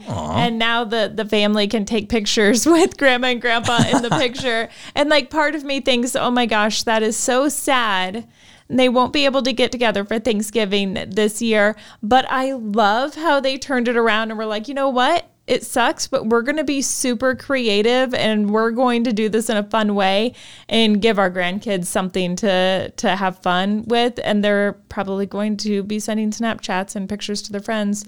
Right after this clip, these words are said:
Speaker 2: of them posing with their, the coolest life-size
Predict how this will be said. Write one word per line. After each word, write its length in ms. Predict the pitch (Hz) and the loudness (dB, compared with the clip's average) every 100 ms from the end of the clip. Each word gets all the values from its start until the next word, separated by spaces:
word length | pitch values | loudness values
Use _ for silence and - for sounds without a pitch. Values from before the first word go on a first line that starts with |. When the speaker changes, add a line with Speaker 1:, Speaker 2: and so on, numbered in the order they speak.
| - - - - | -16 -20 -20 -10
Speaker 2:
of 120 | 196 | -4
them 180 | 190 196 | -2 0
posing 340 | 196 208 196 202 | 0 -2 -2 -2
with 200 | 190 196 | -4 -2
their, 320 | 196 190 196 | 0 0 -2
the 380 | 202 208 226 269 | -4 0 2 0
coolest 680 | - 320 277 220 226 - - - - _ - | 0 0 4 4 2 -2 -8 -14 -20 _ -2
life-size 800 | 220 220 - 233 196 190 190 | 0 0 -4 -2 0 0 -2